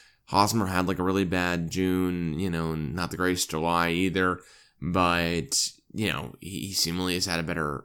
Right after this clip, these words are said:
you know, better couple weeks recently. So it just, I'm, I'm curious to see when the Padres offense, everything like that starts clicking all together.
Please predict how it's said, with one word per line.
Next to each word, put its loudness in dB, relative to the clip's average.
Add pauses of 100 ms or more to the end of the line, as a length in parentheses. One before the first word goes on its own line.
(160)
you -4
know, -14
better 0
couple -4
weeks 0
recently. 0
So 4
it 6
just, 4 (920)
I'm, 4
I'm 2
curious 4
to 2
see 8
when 6
the 4
Padres 4
offense, 2
everything -4
like -2
that 4
starts -4
clicking -2
all 0
together. -2